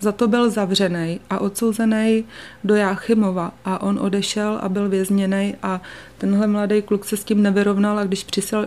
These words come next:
přišel z vězení po pěti letech, tak spáchal sebevraždu. A to máte jeden osud za druhým. Ty studenty to tak dostalo, že já jako pedagog jsem byla vlastně v situaci, že jsem třeba v průběhu ty práce je musela uklidňovat a říkat jim:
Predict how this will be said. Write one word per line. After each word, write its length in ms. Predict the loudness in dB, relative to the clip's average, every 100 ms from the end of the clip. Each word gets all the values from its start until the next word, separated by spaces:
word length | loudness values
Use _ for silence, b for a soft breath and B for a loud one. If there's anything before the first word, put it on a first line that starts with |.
| -4
přišel 400 | -4 -2 0 0
z 80 | 2
vězení 560 | 2 2 2 2 0 0
po 140 | -4
pěti 300 | 0 0 0
letech, 300 | -2 -2 -2
tak 160 | -4 -6
spáchal 420 | -6 -4 -4 -4
sebevraždu. 560 | -2 -2 0 0 0 B B B -2
A 80 |
to 120 | 2 6
máte 340 | 4 4 0
jeden 440 | 2 2 4 4 4
osud 320 | -2 -2 0
za 100 | 0
druhým. 400 | 2 2 2 2
Ty 160 | 0 0
studenty 540 | 2 2 4 4 0
to 180 | 0 -2 -2 -6
tak 260 | -2 -2 0
dostalo, 640 | 0 0 -2 -2 2 2 0 B B
že 180 | 2 4
já 180 | 4 0
jako 220 | 0 -2
pedagog 600 | 0 -2 0 0 -4 -4
jsem 260 | -2 2 2
byla 220 | 0 -2
vlastně 340 | -2 0 -2
v 60 | 0
situaci, 500 | -4 -2 -6 -2 -2
že 100 | -2
jsem 220 | -2 -2
třeba 220 | 0 -2
v 40 | -2
průběhu 460 | -2 0 0 -2
ty 120 | -2
práce 400 | -2 -2 -4 -2
je 60 | 0
musela 380 | 0 0 -2 0
uklidňovat 720 | -2 0 4 4 4 0 -4 -4
a 80 | -2
říkat 400 | -2 -2 0 2
jim: 180 | 2